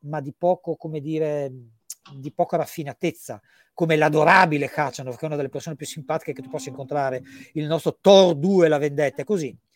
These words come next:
Cioè, non deve aver paura di tirare un paio di dritti e scendere, tanto a rete gioca bene Sonego.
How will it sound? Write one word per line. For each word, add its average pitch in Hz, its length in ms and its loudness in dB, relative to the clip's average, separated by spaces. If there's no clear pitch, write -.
Cioè, 214 180 8
non 196 100 2
deve 247 180 6
aver 226 180 2
paura 214 320 4
di 202 100 2
tirare 208 220 0
un 185 80 -4
paio 202 160 0
di 180 100 -4
dritti 175 220 -4
e 160 40 -4
scendere, 131 380 -8
tanto 165 240 -8
a 147 40 -2
rete 160 200 -4
gioca 143 160 -10
bene 135 240 -6
Sonego. 117 400 -18